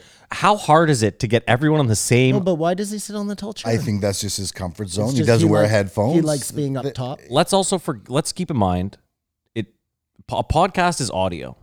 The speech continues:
Speaker 1: I know we have this weird, like, a lot of Joe's listeners have this odd, "I can't believe it's leaving YouTube," and I get it. They watch it often, but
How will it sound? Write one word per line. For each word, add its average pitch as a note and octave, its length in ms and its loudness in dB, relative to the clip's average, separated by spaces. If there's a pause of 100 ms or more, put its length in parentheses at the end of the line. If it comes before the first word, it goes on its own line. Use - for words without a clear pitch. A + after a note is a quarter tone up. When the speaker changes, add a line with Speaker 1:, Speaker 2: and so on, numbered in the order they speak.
(140)
Speaker 1:
I G#2+ 80 -6
know C#3 100 2
we E3 140 0
have E3 140 0
this C#3 160 -2
weird, A2+ 640 0 (260)
like, G#2+ 140 -4
a G#2+ 40 -4
lot A#2 220 0
of D#3 120 0
Joe's A2 400 2
listeners F#2+ 360 -4
have F#2+ 160 -2
this F#2 180 -4
odd, G2 300 0
"I G2 80 0
can't B2 220 -2
believe A#2+ 160 -4
it's G2 120 -12
leaving G2+ 260 0
YouTube," G2+ 400 -2
and F#2 80 -6
I G2+ 40 -2
get G2 220 2
it. E2+ 140 -10
They G2 100 -2
watch G2+ 380 -2
it F2+ 80 -6
often, F2+ 380 -6
but F2 140 -8